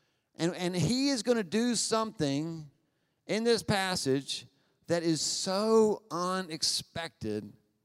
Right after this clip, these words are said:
it blew me away while I was preparing for this message.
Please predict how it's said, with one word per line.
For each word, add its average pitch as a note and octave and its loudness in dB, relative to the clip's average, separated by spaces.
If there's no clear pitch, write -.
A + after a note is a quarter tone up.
it C#3 0
blew E3 6
me F3 -2
away D3 4
while B2 0
I A2+ -2
was A2 -2
preparing A2+ -6
for G#2+ -12
this G#2 -8
message. - -12